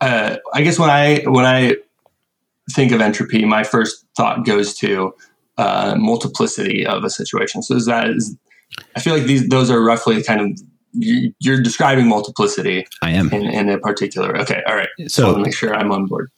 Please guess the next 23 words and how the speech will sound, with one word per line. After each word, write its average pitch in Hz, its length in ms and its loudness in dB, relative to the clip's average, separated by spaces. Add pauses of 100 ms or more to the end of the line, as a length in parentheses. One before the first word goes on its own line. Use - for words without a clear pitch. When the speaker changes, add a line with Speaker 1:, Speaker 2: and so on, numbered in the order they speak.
Speaker 2:
it's 110 160 2
exactly 113 440 2
multiplicity, 82 720 2 (100)
which 92 240 2
is 82 240 0
just, - 280 0
like, 82 280 0 (140)
how - 140 0
many 107 160 4
ways 85 300 4
are 87 100 4
there 78 200 2
for - 140 -4
this - 340 -4 (280)
hand 82 320 0
to 90 180 -4
exist? - 600 -4 (220)
So, - 160 -2
like, 78 240 -2
kinda 85 260 -2
like, 80 280 -4 (180)
yeah. 85 180 -4 (600)
Um, 76 520 0